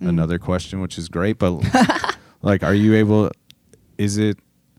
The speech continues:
Speaker 1: Oh, like, do you need an
Speaker 2: like,
Speaker 1: audience there? Is that
Speaker 2: yeah,
Speaker 1: sort of
Speaker 2: do
Speaker 1: what
Speaker 2: you
Speaker 1: you
Speaker 2: need,
Speaker 1: mean?
Speaker 2: do you need an, an
Speaker 1: Mm.
Speaker 2: audience to, like, kinda tap in to that realm, or is it maybe just different, different feelings?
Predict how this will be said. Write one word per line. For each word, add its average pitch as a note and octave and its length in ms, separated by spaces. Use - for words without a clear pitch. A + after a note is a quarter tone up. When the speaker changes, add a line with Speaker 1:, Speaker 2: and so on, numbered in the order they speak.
Speaker 1:
Oh, G#3+ 80
like, G#3 120
do A3 100
you G#3+ 60
need G3+ 160
an F#3 80
Speaker 2:
like, D#3+ 120
Speaker 1:
audience A#3 300
there? D#4+ 480
Is F3+ 140
that F3 160
Speaker 2:
yeah, D3+ 120
Speaker 1:
sort A#2 100
of - 20
Speaker 2:
do A#2 60
Speaker 1:
what B2 80
Speaker 2:
you C3 60
Speaker 1:
you C3 40
Speaker 2:
need, C3 160
Speaker 1:
mean? A2 80
Speaker 2:
do A2+ 120
you A#2+ 120
need A#2+ 240
an, A#2 140
an A2+ 120
Speaker 1:
Mm. A2+ 60
Speaker 2:
audience A#2 440
to, A#2 60
like, A2+ 220
kinda A#2 220
tap A2+ 340
in A2+ 380
to A#2+ 180
that A2+ 360
realm, A#2 440
or G#2 140
is F#2+ 140
it F#2+ 200
maybe G2 280
just F#2 260
different, G#2 440
different A2 360
feelings? A2 720